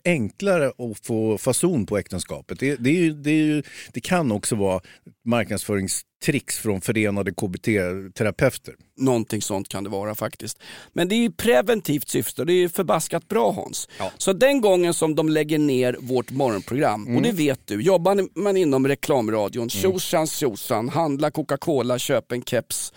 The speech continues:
Speaker 2: och köp, eh, vaxljus på Rusta inför julen.
Speaker 1: Mm.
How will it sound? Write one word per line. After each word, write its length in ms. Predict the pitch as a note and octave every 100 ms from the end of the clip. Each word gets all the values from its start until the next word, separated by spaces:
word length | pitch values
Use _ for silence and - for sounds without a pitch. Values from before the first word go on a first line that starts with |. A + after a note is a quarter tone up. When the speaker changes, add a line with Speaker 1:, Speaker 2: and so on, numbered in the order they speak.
| -
Speaker 2:
och 300 | - - B2
köp, 420 | - B2+ A2+ -
eh, 120 | A#2
vaxljus 540 | A#2 C3 - - A#2 -
på 120 | -
Rusta 340 | A#2+ A2+ - G2+
inför 220 | G#2+ A#2
julen. 420 | G#2 G2+ A2 A2+
Speaker 1:
Mm. 200 | A2 G#2+